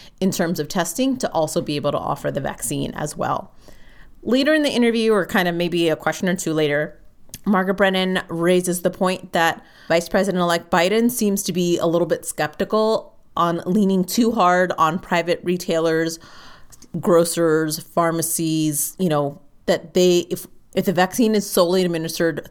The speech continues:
through private companies, that it will leave out too many rural and poor communities as opposed through kind of, like, public health agencies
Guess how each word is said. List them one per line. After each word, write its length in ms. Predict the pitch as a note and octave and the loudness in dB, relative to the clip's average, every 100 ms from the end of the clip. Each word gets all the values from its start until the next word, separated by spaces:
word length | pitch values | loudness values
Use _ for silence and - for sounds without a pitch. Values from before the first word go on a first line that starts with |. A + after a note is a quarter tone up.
| - | -4
through 720 | D3+ E3 D#3+ D#3 D#3 D#3+ - - - - - | 0 2 2 2 2 0 -6 -20 -20 -20 -2
private 360 | F#3+ E3+ - | 0 0 -2
companies, 760 | - F3+ G3+ B3 D4+ E4 E4 - - - | -2 -2 0 0 2 0 -2 -6 -16 -8
that 240 | F3+ E3+ - | 0 2 2
it 160 | F#3 E3+ | 0 0
will 280 | F3 E3 D#3 | 2 0 0
leave 240 | F3+ F#3+ | 0 0
out 360 | F3 D#3+ D#3 - | 2 2 0 -4
too 200 | - F#3 | -2 0
many 580 | E3 D#3+ D#3+ D3+ D#3 - - - | 0 0 -2 -2 -4 -10 -20 -4
rural 440 | D#3+ F3 E3+ E3 | 2 4 4 2
and 180 | - D#3+ | 0 -4
poor 180 | - D3 | -2 -2
communities 760 | - E3+ G3+ F3 E3 E3 D#3 - - - | 0 0 2 2 0 0 -4 -12 -16 -10
as 140 | - F3+ | -4 -2
opposed 420 | E3 D#3+ D#3 - | 0 2 0 0
through 160 | D3+ D3+ | -4 -2
kind 200 | E3+ C#3 | -2 -4
of, 100 | C#3 | -2
like, 400 | C3+ - - - | -4 -4 -16 -6
public 300 | F#3 - - | -4 -4 -4
health 220 | C#3 C#3+ | -4 -2
agencies 800 | D3 D3+ E3+ - C#3 C#3 C#3+ - | -6 -6 -8 -6 -4 -4 -4 -8